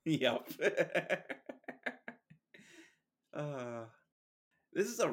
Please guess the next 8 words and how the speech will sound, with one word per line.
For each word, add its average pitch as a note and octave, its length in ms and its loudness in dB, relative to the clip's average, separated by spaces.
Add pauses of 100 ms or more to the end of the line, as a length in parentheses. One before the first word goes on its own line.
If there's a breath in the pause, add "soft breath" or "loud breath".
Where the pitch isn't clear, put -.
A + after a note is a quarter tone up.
(160)
really, D3+ 600 2 (240)
really A2+ 360 0
hard-fought G#2 640 0
match G2 280 -2
for A2 100 -10
both F#2+ 300 -6
teams, F2+ 560 -10 (580 soft breath)
where A#2 440 4